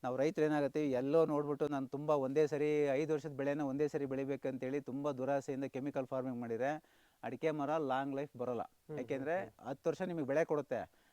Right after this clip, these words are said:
Speaker 1: ಆಮೇಲೆ ನಿಮಗೆ ಗಿಡ ಹೊರ್ಟೋಗ್ಬಿಡುತ್ತೆ, ಗಿಡಕ್ಕೆ ಲೈಫ್ ಇರಲ್ಲ. ಆ ಸಮಸ್ಯೆಯಿಂದ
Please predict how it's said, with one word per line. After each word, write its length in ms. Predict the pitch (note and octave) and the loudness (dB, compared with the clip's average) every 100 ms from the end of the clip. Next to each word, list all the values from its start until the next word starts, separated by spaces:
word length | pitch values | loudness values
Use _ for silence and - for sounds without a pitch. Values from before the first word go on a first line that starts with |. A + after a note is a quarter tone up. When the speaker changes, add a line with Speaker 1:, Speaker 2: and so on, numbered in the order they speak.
| _ | _
Speaker 1:
ಆಮೇಲೆ 260 | C3 D#3+ F3 | -2 -2 -2
ನಿಮಗೆ 200 | D#3+ F3 | -4 0
ಗಿಡ 120 | D3+ | 6
ಹೊರ್ಟೋಗ್ಬಿಡುತ್ತೆ, 580 | E3+ D#3 D3+ C3 A#2 A#2 | 6 6 2 -2 -4 -4
ಗಿಡಕ್ಕೆ 240 | C3+ F3 | -4 -2
ಲೈಫ್ 220 | C#3+ D#3 D#3 | 0 0 -2
ಇರಲ್ಲ. 200 | C3 G2+ - _ _ _ _ | -2 -4 -8 _ _ _ _
ಆ 120 | A2+ D3 | -2 -2
ಸಮಸ್ಯೆಯಿಂದ 560 | D#3 D3+ - C#3 B2+ | -2 -6 -4 -4 -4